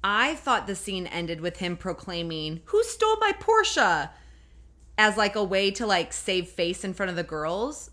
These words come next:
So I was surprised by this ending legitimately.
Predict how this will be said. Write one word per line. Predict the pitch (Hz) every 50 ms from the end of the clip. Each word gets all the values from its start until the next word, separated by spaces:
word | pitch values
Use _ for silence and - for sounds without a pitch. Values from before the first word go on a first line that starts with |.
| -
So | - - - 240 220
I | - 196 214
was | 226 285 320 294
surprised | - - - 294 294 - - - - - - 190 185 196 208 196 180 175 - - 170
by | - 180 175 170
this | 165 165 160 - -
ending | - 170 170 160 165 160 156 151 147
legitimately. | 151 147 147 135 143 156 147 147 127 120 95 - - 95 87 85 85 -